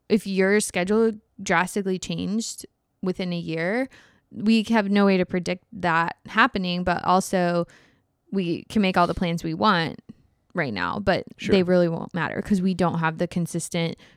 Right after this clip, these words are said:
Speaker 1: normal job
Speaker 2: Yeah.
Speaker 1: situation like a lot of people.
Speaker 2: But it'll be great. And
Speaker 1: So
Speaker 2: it'll be
Speaker 1: our,
Speaker 2: exciting.
Speaker 1: our ideal, and to sum up <laughs> the childcare aspect, the ideal to me would be you get a great p-,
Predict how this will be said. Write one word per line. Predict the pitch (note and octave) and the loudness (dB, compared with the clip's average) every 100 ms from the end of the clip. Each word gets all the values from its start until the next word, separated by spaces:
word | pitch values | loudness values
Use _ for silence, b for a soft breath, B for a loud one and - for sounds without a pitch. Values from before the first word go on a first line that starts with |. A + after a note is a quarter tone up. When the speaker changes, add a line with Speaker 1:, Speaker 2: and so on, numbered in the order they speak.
| - | -2
Speaker 1:
normal | F#3+ F#3 F3 | 2 2 2
job | E3+ D#3 D#3 E3+ G3 | 0 0 0 -2 -4
Speaker 2:
Yeah. | G#3+ - | -12 -10
Speaker 1:
situation | - - G2+ - - - | -8 -2 -2 -2 -6 -8
like | G2 - - - _ | -10 -10 -14 -20 _
a | F#3+ | -6
lot | F3+ | -6
of | - | -6
people. | - - - - - _ _ _ _ _ _ _ _ _ _ | -10 -12 -10 -8 -10 _ _ _ _ _ _ _ _ _ _
Speaker 2:
But | G#2+ | -2
it'll | G#2 | 0
be | A2 | 0
great. | A#2 F3 C3 - b b - | 2 2 0 -6 b b -2
And | |
Speaker 1:
So | B3+ | 6
Speaker 2:
it'll | A#3+ | 8
be | |
Speaker 1:
our, | G#3+ | 8
Speaker 2:
exciting. | G3+ - A#3+ A3 | 6 2 2 4
Speaker 1:
our | G#3 | 6
ideal, | G3 G3 D4 E4 A3 G#3 | 6 4 4 4 6 4
and | G#3 G#3+ G#3+ - G#3 | 4 2 2 -2 -2
to | C4 | -2
sum | - B3+ A#3+ | 2 2 4
up | B3+ D#3+ | 2 2
<laughs> | - B3 A3 | 0 -2 2
the | G#3 | 2
childcare | G#3 C4 A#3 G#3+ F#3+ | 4 4 4 0 0
aspect, | D#3+ D#3+ - E3+ - B B B B B _ - - - | 0 -2 -2 -4 -6 B B B B B _ -20 -20 -6
the | G3+ G#3 | 2 4
ideal | F#3+ G3+ G3 F#3+ F3+ - - - | 4 2 4 4 2 -2 -12 -4
to | G#3 | 4
me | G#3+ G3 | 6 6
would | F#3 E3+ | 4 2
be | F3+ E3+ | -2 -2
you | F3 F3 F#3+ | 0 0 2
get | F#3 F3 - - - | 2 2 -2 -6 -4
a | E3+ | -2
great | E3 G3+ B3 | 0 0 0
p-, | - | -4